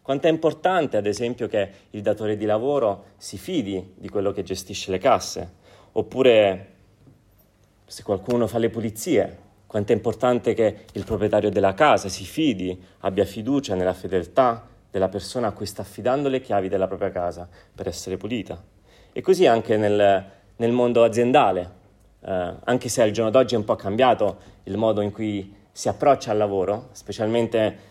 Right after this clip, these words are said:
nell'ambito in cui lavoro io, quello informatico, è difficile trovare una persona che inizia in un'azienda e arriverà alla pensione in quell'azienda. Solitamente si cambia molto presto per, eh, aumentare lo stipendio. Però possiamo immaginarci quanto per un'azienda possa essere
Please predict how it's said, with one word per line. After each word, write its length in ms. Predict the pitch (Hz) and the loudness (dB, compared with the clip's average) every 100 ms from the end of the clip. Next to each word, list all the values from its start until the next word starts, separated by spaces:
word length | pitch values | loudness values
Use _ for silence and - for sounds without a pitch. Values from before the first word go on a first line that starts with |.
| - | -6
nell'ambito 420 | 107 107 113 117 | 2 4 4 4
in 80 | 113 | 0
cui 140 | 104 110 | 2 4
lavoro 260 | 107 107 | 4 4
io, 180 | 113 120 | 4 2
quello 140 | 110 | 2
informatico, 560 | 104 101 104 117 120 107 | 0 -2 -2 0 0 0
è 60 | 98 | -4
difficile 420 | 98 - 131 113 | -6 -8 -6 -2
trovare 320 | 104 101 101 | 4 4 4
una 140 | 98 | 2
persona 380 | 95 98 - 107 | -2 -6 -6 -4
che 80 | 98 | -2
inizia 320 | 104 101 - | -4 -6 -6
in 60 | 98 | -4
un'azienda 560 | 98 92 107 101 95 | -4 -4 -4 -2 -2
e 180 | 90 85 - _ | -2 -4 -12 _
arriverà 340 | - 95 92 95 | -6 -4 0 0
alla 160 | 95 | 0
pensione 480 | 95 95 85 117 98 | -2 -6 -6 -6 -6
in 60 | 92 | -6
quell'azienda. 600 | 95 90 82 90 87 82 | -6 -8 -6 -6 -6 -10
Solitamente 640 | - - 95 101 101 95 - - - | -12 -8 -4 -4 -4 -6 -8 -20 -20
si 180 | - - | -12 -4
cambia 460 | 110 123 120 110 110 | 2 4 6 4 4
molto 680 | 107 120 117 104 113 101 95 - | 2 4 4 2 2 2 0 -2
presto 640 | 107 98 92 - 92 90 - | 0 0 -2 -6 -6 -6 -10
per, 160 | 98 | -6
eh, 320 | 92 92 90 85 _ _ _ _ _ - - _ _ _ | -2 -2 -4 -8 _ _ _ _ _ -20 -20 _ _ _
aumentare 500 | 104 104 101 107 101 | -4 -2 0 0 0
lo 80 | 101 | -2
stipendio. 640 | - - 113 95 92 92 - - _ - _ _ _ _ _ _ _ _ _ _ | -4 2 2 2 -2 -4 -8 -20 _ -20 _ _ _ _ _ _ _ _ _ _
Però 200 | 165 190 | 4 4
possiamo 320 | 143 - 131 | 4 2 4
immaginarci 600 | 135 135 123 147 165 - | 6 4 4 2 2 0
quanto 680 | 113 117 117 117 113 110 98 | 0 0 0 0 4 4 4
per 120 | 110 | 0
un'azienda 460 | 113 107 101 123 117 | -4 -4 -2 0 0
possa 340 | 110 107 - | 0 -4 -4
essere 580 | 107 - 113 107 101 98 | -8 -6 -2 -2 -2 -6